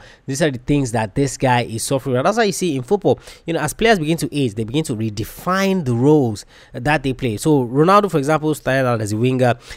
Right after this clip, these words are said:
Even Messi, you know, free roles and all of that. But you see, these guys are realizing that, look, they're older now. We need to reinvent the roles, reduce the things that you're doing so that they can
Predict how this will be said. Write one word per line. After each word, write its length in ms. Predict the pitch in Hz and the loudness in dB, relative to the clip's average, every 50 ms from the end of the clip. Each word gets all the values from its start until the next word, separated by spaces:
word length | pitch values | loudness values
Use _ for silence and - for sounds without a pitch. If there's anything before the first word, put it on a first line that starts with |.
| - | -2
Even 180 | 190 202 214 156 | 0 2 4 4
Messi, 400 | 139 156 190 180 - 147 110 - - _ _ - - | 4 4 2 2 0 -2 -4 -6 -10 _ _ -20 -12
you 120 | - - | -6 -2
know, 80 | 175 160 | -2 -2
free 280 | - - - 214 220 214 | 0 0 0 2 2 4
roles 260 | 196 196 190 180 135 | 6 6 6 6 4
and 100 | 131 147 | 2 2
all 120 | 170 160 | 2 2
of 60 | 147 | 2
that. 160 | 147 147 139 123 | 2 0 0 0
But 100 | 123 131 | 0 -2
you 120 | 147 196 | -4 -4
see, 100 | 220 262 | -4 -4
these 140 | 277 277 254 | -4 0 2
guys 180 | 240 214 185 | 2 4 4
are 80 | 156 135 | 4 2
realizing 380 | 135 139 139 151 160 156 170 160 | 2 2 4 4 2 2 2 2
that, 160 | 135 117 123 | 2 2 0
look, 220 | 127 117 - - | 0 -2 -4 -2
they're 160 | 110 135 143 | -2 -2 0
older 280 | 123 175 196 202 190 165 | 4 4 4 6 6 4
now. 280 | 147 160 165 151 120 - - - - - _ _ | 6 6 6 4 4 0 -4 -16 -20 -20 _ _
We 80 | - 139 | 0 2
need 80 | 202 202 | 2 4
to 80 | 202 | 6
reinvent 380 | 170 151 139 131 131 160 170 151 | 6 6 6 6 4 2 2 2
the 80 | 131 | 2
roles, 360 | 127 135 151 143 131 117 107 120 - | 4 4 6 4 4 2 0 -4 -6
reduce 640 | 117 127 127 113 101 101 113 135 185 247 254 - - | -4 -4 -4 -4 -6 -8 -4 -2 0 0 0 -2 -4
the 60 | - | -10
things 300 | - - - 175 170 156 | -8 -4 -4 -2 -2 -2
that 160 | - 127 - | -4 -4 -4
you're 100 | - 113 | -4 -4
doing 340 | 110 110 160 180 175 135 120 - - - - - | 0 2 4 4 4 4 2 -2 -8 -20 -20 -14
so 360 | - - - - - 233 240 226 | -8 -6 -4 0 2 4 4 4
that 240 | 190 160 143 120 | 4 2 0 0
they 80 | 120 139 | -2 -4
can 460 | - - 143 139 131 131 131 - - | -2 -2 0 0 0 0 -2 -6 -12